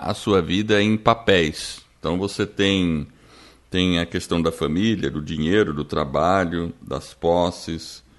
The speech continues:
né? Família, esposa, o seu eu, os seus amigos. Então, onde, o, o, onde você tá centrado, em qual área dessa vida ela é mais... Né? Às vezes tem pessoas que é mais focado na família, às vezes é mais focado no, no seu cônjuge, né?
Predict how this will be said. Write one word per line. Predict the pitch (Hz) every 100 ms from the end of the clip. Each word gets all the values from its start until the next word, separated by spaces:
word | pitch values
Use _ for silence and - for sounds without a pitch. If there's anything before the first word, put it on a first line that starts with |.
| _ - _ - -
né? | 73 -
Família, | - 78 95 82 76
esposa, | - - 87 90 85 87 85 87 87 - - _ _
o | 85
seu | - 98 87 80 90
eu, | 98 101 98 98 85 - _
os | - -
seus | 87 85
amigos. | 80 78 92 101 85 92 92 - - _ - - _
Então, | 117 131 -
onde, | 170 165 -
o, | 123 76 139 -
o, | 127 -
onde | 160 180
você | 151 143 131
tá | 120
centrado, | 117 117 90 90 87 87 87
em |
qual | 87 120 139 123
área | 110 113 110 90
dessa | 92 -
vida | 80 95 104 - -
ela | 98 95 92
é |
mais... | 92 85 90 92 92 76 80 -
Né? | 87
Às | 90
vezes | 110 -
tem | 135
pessoas | 123 113 110
que | -
é | 98
mais | 101 -
focado | 92 - 90
na | 87
família, | 87 85 82 98 92 82
às | 80
vezes | 92
é | 98
mais | 92 98
focado | - 82 - 92 87
no, | 85 82 78
no | 73 80 80
seu | - 85
cônjuge, | 80 95 104 101 87 73 76 73 73
né? | 87